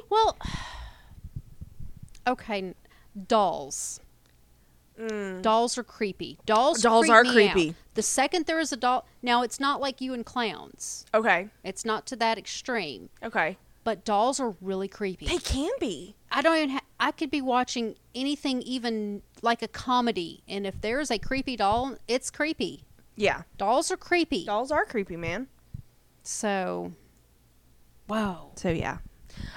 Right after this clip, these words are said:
Speaker 2: Um, so it's a town full of giant dolls, basically. Um,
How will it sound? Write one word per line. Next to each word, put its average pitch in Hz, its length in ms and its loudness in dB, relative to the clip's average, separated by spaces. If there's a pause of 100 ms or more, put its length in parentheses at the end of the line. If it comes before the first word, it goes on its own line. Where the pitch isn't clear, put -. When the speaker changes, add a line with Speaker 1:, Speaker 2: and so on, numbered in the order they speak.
(140)
Speaker 2:
Um, 294 340 12
so 320 180 2
it's 320 200 2
a 330 60 0
town 269 320 2
full 240 180 0
of 220 160 0
giant 185 380 4
dolls, 143 260 -2
basically. - 480 -10 (400)
Um, 269 400 12